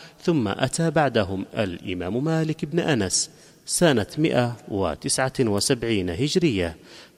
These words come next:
فانتهى إليه علم أهل المدينة، وصار هو المرجع في الحديث وفي الفتوى بالمدينة، ورحل إليه طلاب العلم من كل مكان،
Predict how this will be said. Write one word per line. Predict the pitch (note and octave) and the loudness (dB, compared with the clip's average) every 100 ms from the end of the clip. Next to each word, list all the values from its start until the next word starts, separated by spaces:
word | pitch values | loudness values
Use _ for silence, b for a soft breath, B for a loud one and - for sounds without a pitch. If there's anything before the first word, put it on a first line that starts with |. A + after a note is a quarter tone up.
| _ | _
فانتهى | - F2+ E2 D3+ C#3+ D#3 | -6 -4 0 2 2 0
إليه | D#3 C#3 C3+ B2+ C3 C3 - | 0 4 4 2 -2 -4 -4
علم | A2 A2+ F2+ E2+ | 0 2 0 0
أهل | F#2+ F2 F2+ | 0 0 -2
المدينة، | F#2 B2+ E3 C#3 G2 E2+ D#2+ - B B B B B _ | 0 2 2 2 0 0 -4 -8 B B B B B _
وصار | D#3+ C#3 G2+ - D3 D#3 | 6 8 6 4 2 2
هو | E3+ C#3+ A2+ | 2 4 2
المرجع | E2+ F#2+ C#3+ C#3 C#3+ C#3 | 2 0 -2 -2 -2 -2
في | - | -2
الحديث | G#2+ - G#2+ F2+ F#2 F2+ | -2 -2 -2 -2 -4 -2
وفي | C3+ C#3 - | 0 2 0
الفتوى | D#3 D#3+ - B2 G#2+ | -4 -4 -2 0 2
بالمدينة، | A2 D3+ D#3+ C3+ F#2+ E2+ E2 - B B B B B - | 2 2 2 0 -2 -4 -6 -10 B B B B B 8
ورحل | C#3+ F#2+ D#2 F#2+ G#2+ G#2+ | 10 10 6 2 4 4
إليه | B2+ B2+ C3+ B2+ | 4 6 6 4
طلاب | D#3+ E3 F3 F#3 E3+ | 2 4 6 6 4
العلم | F3 F3+ C#3 | 4 4 4
من | F#2+ E2 D#2+ | 2 -2 -6
كل | - F#2+ E2 G#2+ | -4 -4 2 2
مكان، | D3 D#3 C#3+ F2 D2 D#2 | 2 0 -2 -2 -6 -14